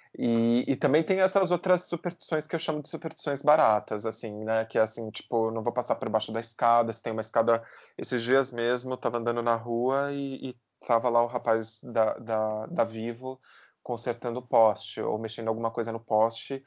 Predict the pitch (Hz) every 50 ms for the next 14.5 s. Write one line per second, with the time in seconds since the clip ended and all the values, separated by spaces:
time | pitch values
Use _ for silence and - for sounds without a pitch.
0 | _ _ - _ _ _ _ - - 127 120 - - - 120 117 127 135 139 123
1 | 110 107 107 110 110 113 120 113 113 110 123 - - 143 135 135 131 131 123 120
2 | 120 113 113 117 107 110 117 123 123 117 - - 113 117 120 - - 120 117 117
3 | - 110 107 113 117 117 120 117 117 - - 120 127 120 120 123 117 117 - 117
4 | 117 117 - 123 117 113 - - 123 117 117 113 - 123 135 135 - - - 107
5 | 110 107 107 110 - _ _ - - _ _ _ _ - 131 127 127 - 147 139
6 | 139 139 139 151 139 - - - - 143 - - 175 190 190 - - 330 - -
7 | 151 139 120 120 139 143 139 139 143 143 135 120 123 117 117 113 - - 123 117
8 | 120 117 - - - 143 139 139 131 127 - _ _ _ _ _ _ _ _ -
9 | - 120 117 113 113 113 110 110 107 107 107 110 110 113 - - 123 127 131 131
10 | 127 135 139 135 139 139 135 131 113 - - 127 123 120 - - - 127 117 120
11 | 117 - - - _ - 127 123 - - - 120 - - - 117 120 110 - -
12 | - 123 123 120 117 - - 151 135 117 107 107 113 107 107 113 110 110 113 117
13 | 117 113 113 110 113 120 127 135 131 131 - - - 123 123 - 131 127 - 127
14 | 123 - - - 120 117 117 123 127